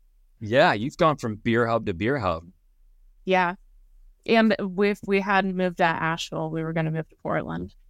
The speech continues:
Speaker 2: So
Speaker 1: <laughs> I'm seeing a through line here.
Speaker 2: Yeah. Yep. There it is.
Speaker 1: <laughs>
Speaker 2: And we actually, when we went on our trip out east, um, we checked out Portland, Maine, which is a big beer city out
Speaker 1: Yep.
Speaker 2: east. Really cool.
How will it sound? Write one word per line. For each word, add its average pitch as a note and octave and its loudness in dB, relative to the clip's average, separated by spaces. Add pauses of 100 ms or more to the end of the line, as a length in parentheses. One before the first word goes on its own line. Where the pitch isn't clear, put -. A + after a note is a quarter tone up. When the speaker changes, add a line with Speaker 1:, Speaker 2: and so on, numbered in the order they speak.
(100)
Speaker 2:
So - -6 (100)
Speaker 1:
<laughs> - -4
I'm A#2 2
seeing B2+ 2
a G2+ 2
through A#2 -2
line D#2+ 0
here. D#2+ -12 (460)
Speaker 2:
Yeah. F3 4 (220)
Yep. A3+ 2 (280)
There G3 0
it F#3+ -4
is. G3+ -6 (180)
Speaker 1:
<laughs> - -20
Speaker 2:
And B3 4
we A#3+ 2
actually, A#3 0
when G#3 -2
we G#3 -2
went G#3 0
on G#3 0
our F3+ 2
trip G#3+ 0 (240)
out F3+ 0
east, F#3+ -2
um, F3 -6 (880)
we F#3 4
checked - 0
out F3 0
Portland, E3 -4
Maine, E3+ -4 (500)
which F3+ -4
is F3 -2
a F3 -4
big E3 -2
beer E3 -2
city E3 -2 (180)
out E3 0
Speaker 1:
Yep. E3+ 4
Speaker 2:
east. - -8 (640)
Really G3 4
cool. E3 0